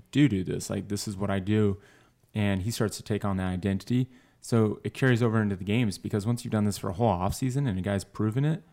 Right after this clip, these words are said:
then it's kind of a self-fulfilling prophecy of, you know, in those games, he's thinking, "No, I'm gonna come back on this guy," and we're thinking the same thing.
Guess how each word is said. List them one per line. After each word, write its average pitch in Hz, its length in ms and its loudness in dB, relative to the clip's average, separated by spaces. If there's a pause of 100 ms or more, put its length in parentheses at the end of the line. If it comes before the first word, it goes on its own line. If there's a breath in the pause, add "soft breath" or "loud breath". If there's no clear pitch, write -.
(540 soft breath)
then 113 140 2
it's 107 100 -2
kind 117 140 2
of 98 60 0
a - 20 -2
self-fulfilling 101 640 -2
prophecy 98 500 -2
of, 92 140 -4 (340)
you 107 100 -2
know, 95 120 0
in 98 80 0
those 95 180 -2
games, 101 680 -2 (400)
he's 110 340 -4
thinking, 107 480 -2
"No, 175 80 0
I'm 156 160 -2
gonna 147 140 0
come 120 160 -2
back 107 200 -2
on 110 100 -2
this 104 120 -4
guy," 104 140 -4
and 98 120 0
we're 104 100 0
thinking 101 280 -4
the 90 60 -6
same 95 240 -4
thing. 113 320 2